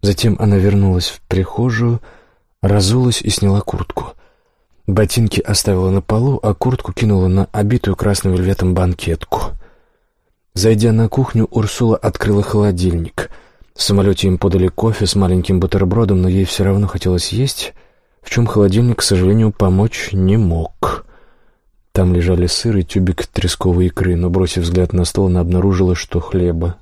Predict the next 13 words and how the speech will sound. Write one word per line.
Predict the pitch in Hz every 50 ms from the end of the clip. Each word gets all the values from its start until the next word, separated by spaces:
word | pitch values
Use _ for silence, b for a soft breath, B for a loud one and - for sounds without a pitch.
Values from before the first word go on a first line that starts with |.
| - _ -
у | -
неё | 90 90 87 87 87 85 85
нет. | 85 82 82 82 80 - _ - - b b b b b b b b b b _
Она | - 107 107 101
достала | 95 104 98 - - 104 95
из | 101 - - 123 104 95 92
дверцы | 87 98 95 95 90 82 - - 90
холодильника | - - 95 92 92 90 92 90 85 85 85 - 101
йогурт, | 98 92 92 98 101 107 120 131 127 - - - -
просроченный | - 117 117 110 - - 104 110 110 - - - 117 107 110 107 110 107
на | 104 104 107 104
три | - - - 101 104
дня. | 98 90 90 92 95 98 98 95 92